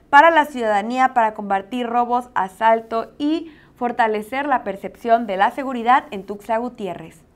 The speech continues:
Desde el Parque Central de Tuxtla Gutiérrez, con el objetivo de combatir de forma frontal los robos y asaltos,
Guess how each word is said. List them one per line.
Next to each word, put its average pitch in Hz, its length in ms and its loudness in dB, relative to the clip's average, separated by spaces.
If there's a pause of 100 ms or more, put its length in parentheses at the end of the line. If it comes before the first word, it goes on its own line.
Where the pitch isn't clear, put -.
(2000)
Desde 240 220 2
el 254 80 -4
Parque 294 280 4
Central 277 360 0
de 262 80 -4
Tuxtla 254 300 -8
Gutiérrez, 214 580 -2
con 349 120 0
el 294 140 2
objetivo 233 480 -4
de 214 200 -2
combatir 220 720 0
de 277 120 0
forma 247 460 -2
frontal 208 500 -2
los 202 120 -4
robos 214 440 -2
y 208 160 -8
asaltos, 226 720 0